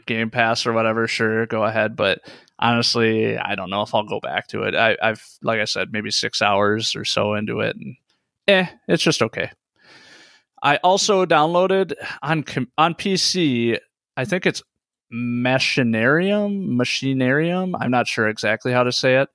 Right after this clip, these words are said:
It's a two D side scroller. It's got, from the pictures and stuff, it's got a really good, like, game design, like, the art style and stuff to it, I like. So it was pretty much made for console. I,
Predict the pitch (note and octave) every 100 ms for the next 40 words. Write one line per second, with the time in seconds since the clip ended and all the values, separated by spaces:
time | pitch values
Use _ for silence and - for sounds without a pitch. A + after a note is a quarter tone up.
0 | _ _ - - _ _ D3 - B2+ -
1 | D#3+ E3 D3+ C3 A#2+ B2 - C#3+ C3+ C#3
2 | C#3 C#3 - B2 A#2+ A#2 - - - _
3 | - E3+ G#3 _ _ _ _ _ - _
4 | - E3 C#3+ - F3 F#3+ A3 G#3 G#3 F#3+
5 | C#3 D3+ - F3 F3+ - A#2 - C3 A#2+
6 | - _ _ B2 A2 A2+ C#3 C3+ B2 A2+
7 | A2+ A2 A2+ - A2 A#2 B2+ A#2+ A2 G#2+
8 | A#2+ C3 B2 A#2 A2+ A2 A2+ A2+ - -
9 | B2+ B2+ C#3 C#3+ - D3 - D3+ D3+ C3
10 | C#3 D#3 _ _ - G3+ D#3+ D3+ - F#3+
11 | G#3 A3 D#3+ - - D#3+ D3 C3 - A#2
12 | A2+ A2+ A#2 - A2+ - G#2 F#2+ - A2+
13 | A2+ A2 C3 C3